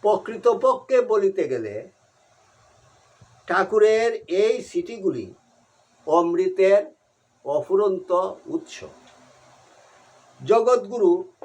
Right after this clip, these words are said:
কৃপা পরবশ হইয়া জগতে যে আলোক সম্পাদ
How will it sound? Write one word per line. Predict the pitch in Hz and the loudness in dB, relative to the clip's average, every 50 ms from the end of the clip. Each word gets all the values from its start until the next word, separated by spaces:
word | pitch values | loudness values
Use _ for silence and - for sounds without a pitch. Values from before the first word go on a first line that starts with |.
| - _ _ _ _ _ _ _ _ _ | -20 _ _ _ _ _ _ _ _ _
কৃপা | - 170 190 196 196 208 202 208 208 | -4 -2 -2 -2 2 2 2 2 2
পরবশ | 202 208 202 202 202 208 214 240 247 240 - - | 0 0 -2 0 0 0 0 0 0 -2 -2 -4
হইয়া | 190 147 117 - - - _ _ _ _ _ _ _ _ _ _ _ _ _ _ _ _ - 120 | -6 -6 -6 -10 -12 -20 _ _ _ _ _ _ _ _ _ _ _ _ _ _ _ _ -20 -4
জগতে | 117 160 190 190 190 202 202 196 - - 180 151 120 101 - _ _ _ _ _ _ _ _ - 120 120 | 0 2 2 2 2 2 -2 -2 0 -2 -2 -2 -2 -6 -12 _ _ _ _ _ _ _ _ -20 -20 -2
যে | 143 165 175 185 202 202 - - - - | 0 2 4 6 4 4 2 -2 -14 -10
আলোক | - 147 151 156 160 165 180 196 196 196 - | -6 -4 -2 0 2 4 4 4 2 0 -6
সম্পাদ | - - 214 220 226 214 196 _ 220 214 214 208 | -8 -8 -8 -8 -8 -12 -6 _ 2 2 2 2